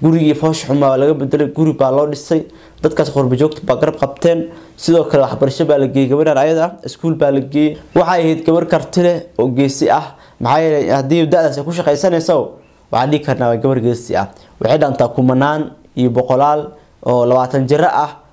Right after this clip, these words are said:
oo maanta aan ogoleen inay shaqaystaan, oo, oo ku tashanaayo biil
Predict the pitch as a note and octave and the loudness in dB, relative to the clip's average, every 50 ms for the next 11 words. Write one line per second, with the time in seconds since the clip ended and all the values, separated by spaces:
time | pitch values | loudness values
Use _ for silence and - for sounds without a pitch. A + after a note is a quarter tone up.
0 | _ _ _ - - B2+ B2 C3 D3 D#3+ D#3+ - B2+ C3 A#2+ D#2+ B2+ A2+ C3 C#3 | _ _ _ -2 -2 0 0 0 0 -2 0 0 -2 0 0 -2 -2 0 0 2
1 | D3 C#3 A2+ C#3 C#3 C3+ - A#2+ - - A#2 A#2 - - - C3 A2+ G2 A2 - | 2 2 0 0 -2 -2 -4 -4 -2 -2 -2 -2 -2 -4 -4 -2 -2 -2 -2 0
2 | - C#3+ D#3 D#3 - A#3 A3+ F#3+ E3 - F3 E3+ D#3 C#3+ B2+ A#2+ A#2 B2 D#3 F3 | 0 0 0 2 0 0 0 0 -2 0 0 0 0 0 0 -2 -2 0 0 0
3 | D#3+ C#3 | 0 0